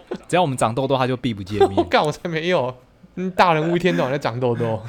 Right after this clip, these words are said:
Speaker 1: <laughs> 我没事。
Speaker 2: 没事啊，没事啊。那，
Speaker 1: <laughs>
Speaker 2: 哎，那你嘞，
Speaker 1: 嗯。
Speaker 2: 你明天，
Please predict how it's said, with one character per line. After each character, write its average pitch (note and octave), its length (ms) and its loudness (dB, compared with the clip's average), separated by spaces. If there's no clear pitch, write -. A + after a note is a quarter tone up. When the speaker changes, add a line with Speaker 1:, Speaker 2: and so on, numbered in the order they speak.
Speaker 1:
<laughs> - 180 -20
我 A#2 40 -6
没 A#2 140 -4
事。 B2+ 80 -4
Speaker 2:
没 B2+ 60 -2
事 C3+ 180 -4
啊， A#2 120 2
没 A2+ 100 -4
事 B2 180 0
啊。 G#2+ 160 -2
那， C#3 240 0
Speaker 1:
<laughs> - 20 -16
Speaker 2:
哎， C#3 180 -2
那 F3 140 2
你 D#3+ 320 -4
嘞， A#2+ 160 0
Speaker 1:
嗯。 B2+ 80 -10
Speaker 2:
你 B2 120 -8
明 C#3+ 160 -4
天， F3 300 0